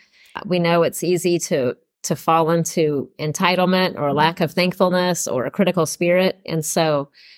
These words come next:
we do want to stir up thankfulness <laughs> for all of us, all of us on the field, whatever your situation is, just for the people that are supporting us in the States, the people that are praying and giving,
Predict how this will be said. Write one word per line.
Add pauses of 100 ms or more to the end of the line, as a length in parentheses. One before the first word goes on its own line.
(220)
we
do
want
to (300)
stir
up (300)
thankfulness (240)
<laughs>
for
all
of
us,
all
of
us
on
the
field,
whatever
your (680)
situation
is,
just
for
the
people
that
are
supporting
us
in
the
States,
the
people
that
are
praying
and
giving,